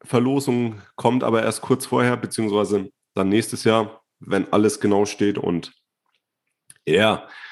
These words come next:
bleibt dabei. Dann gab's ein paar Single-Ankündigungen. Fangen wir mal an, Kevin Mattis und King Luke. Auch eine spannende Kombi, ne?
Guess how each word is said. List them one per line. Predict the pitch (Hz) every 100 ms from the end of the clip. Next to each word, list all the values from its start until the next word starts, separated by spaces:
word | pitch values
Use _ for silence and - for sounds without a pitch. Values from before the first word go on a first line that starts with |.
| - _
bleibt | 98 95 123 -
dabei. | 113 127 127 110 - - _ _ _ - - - _
Dann | 123 160
gab's | 180 170
ein | -
paar | 147
Single-Ankündigungen. | 143 208 220 - 123 - 131 131 131 139 220 302 _ _ _ _ _ _ _ - _ _ _
Fangen | 139 151
wir | 151
mal | 147
an, | 117 147
Kevin | 139 151 170 160
Mattis | 143 143 160 156
und | 143
King | 123 151 143
Luke. | 170 190 - - _ _ _ _ _ _ _ _ _ _ _ _ _ _
Auch | 131 151
eine |
spannende | 139 - 147 147
Kombi, | - 156 143 92
ne? | 98 143 -